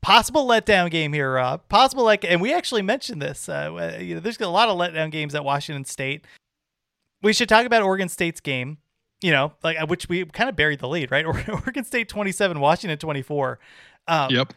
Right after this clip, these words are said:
Speaker 1: this game was so fun. Did you, did you get a chance to watch this?
Speaker 2: I did. I did. Yeah.
Speaker 1: What'd you think?
Speaker 2: I mean, it was, uh,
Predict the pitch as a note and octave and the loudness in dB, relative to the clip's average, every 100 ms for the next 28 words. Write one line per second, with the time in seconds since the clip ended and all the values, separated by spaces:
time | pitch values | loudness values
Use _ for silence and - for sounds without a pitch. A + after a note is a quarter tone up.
0 | _ C4 - C#4+ F#3 E3 - E3 - C#3 | _ 0 2 2 2 2 4 4 4 -2
1 | B2+ F3+ E3 F3+ G3+ F3+ - F#3 F#3 F3+ | -2 -6 -6 0 0 0 0 0 4 4
2 | F#3 A3 G#3 - _ _ C3+ B2 C3 A#2 | 4 -2 -6 -12 _ _ -2 0 0 0
3 | F#2 G2+ G2+ G#2 F#2+ F2+ F2+ F2+ - _ | -4 -6 -4 -4 -4 -4 -6 -6 -10 _
4 | _ _ D#3+ E3 D#3+ E3+ B2 _ _ _ | _ _ -2 -2 2 2 0 _ _ _
5 | _ _ _ _ _ _ - F3+ C#4 B3 | _ _ _ _ _ _ -4 -2 0 0
6 | F3 - - | -2 -2 -6